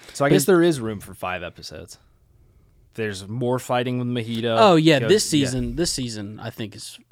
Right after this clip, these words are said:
Speaker 2: shaping up nicely. Yeah, 'cause we gotta deal with Mahito.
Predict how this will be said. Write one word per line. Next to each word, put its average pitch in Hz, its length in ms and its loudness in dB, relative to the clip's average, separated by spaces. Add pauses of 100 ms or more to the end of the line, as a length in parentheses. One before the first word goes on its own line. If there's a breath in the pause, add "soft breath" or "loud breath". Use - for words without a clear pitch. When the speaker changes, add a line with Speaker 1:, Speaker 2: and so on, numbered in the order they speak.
(400)
Speaker 2:
shaping 123 520 -6
up 107 140 -10
nicely. 107 540 -10 (1200)
Yeah, 104 160 -6
'cause - 140 -16
we 120 100 -8
gotta 110 180 -6
deal 123 240 -4
with 123 100 -4
Mahito. 117 720 -6